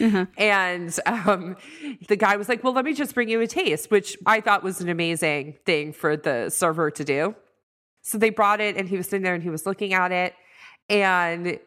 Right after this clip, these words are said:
Speaker 2: he's like, "I don't wanna try it." So I pulled out a dollar <laughs> and I, like, slammed it on the table. I'm like, "If you try it, but you have to actually try it, not just, "It touches your lips," right?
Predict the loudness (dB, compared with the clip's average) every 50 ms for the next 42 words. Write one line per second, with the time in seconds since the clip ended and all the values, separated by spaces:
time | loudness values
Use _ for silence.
0 | _ _ _ -6 -6 -6 0 0 -2 -2 -2 -6 -8 -8 -6 -4 -2 -2 -4 -4
1 | -2 0 0 2 2 0 -2 -4 -6 -8 -4 -4 -2 2 2 2 2 0 0 -2
2 | -2 2 2 2 2 2 -2 -2 -2 0 0 0 -2 -2 -2 -6 -8 -10 _ _
3 | _ _ _ -20 -20 -20 -20 _ _ _ -20 _ -4 -2 -2 -2 2 0 0 0
4 | 2 0 0 0 0 -6 -14 -8 -2 0 0 0 0 -4 -2 0 0 0 0 -2
5 | -2 0 -2 -2 0 -2 -2 -4 -2 -2 -2 0 0 0 -2 -2 -6 -14 -18 -18
6 | -18 -18 -20 _ _ 2 2 2 2 0 0 0 0 0 -2 -8 -12 _ _ _
7 | -12 -12 -6 2 4 4 4 4 2 0 -4 -2 -2 0 2 2 2 2 2 -2
8 | -2 0 -4 -4 -4 0 -2 0 0 0 -4 -6 -4 0 0 0 0 0 -4 -10
9 | -6 -2 -2 -2 0 0 -4 -2 -2 -8 -8 -6 -6 -4 0 0 0 0 -2 -6
10 | -12 -10 -2 0 0 0 0 -2 -4